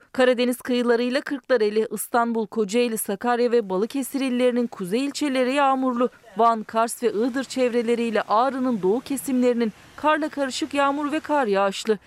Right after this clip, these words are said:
Diğer yerlerin parçalı, az bulutlu geçeceği tahmin ediliyor. Gece ve sabah saatlerinde Marmara'yla iç ve doğu kesimlerde yer yer sis ve pus görülebilir.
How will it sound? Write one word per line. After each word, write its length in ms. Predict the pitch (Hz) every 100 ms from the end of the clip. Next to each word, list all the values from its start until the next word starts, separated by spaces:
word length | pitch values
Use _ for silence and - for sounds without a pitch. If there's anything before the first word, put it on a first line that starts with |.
| - -
Diğer 260 | 220 226
yerlerin 480 | 226 220 214 220 214
parçalı, 520 | - 180 175 - 190
az 300 | - 220 285
bulutlu 280 | 262 285 311
geçeceği 480 | 277 277 269 254 220
tahmin 360 | - 180 185 196
ediliyor. 520 | 196 208 226 220 - - - - - - - - - - - - - - - - - - - - - - - - - - - - - - -
Gece 280 | 226 208 226
ve 80 | 233
sabah 300 | 202 196 247
saatlerinde 680 | 269 247 - 240 233 233 220
Marmara'yla 720 | 196 208 240 254 240 233 226
iç 240 | 247 -
ve 140 | 254 190
doğu 160 | 220
kesimlerde 680 | 240 247 - 240 240 233 220
yer 300 | 196 208 262
yer 220 | 262 220
sis 340 | 180 - 269 277
ve 80 |
pus 280 | 285 302 -
görülebilir. 680 | 285 269 254 277 269 254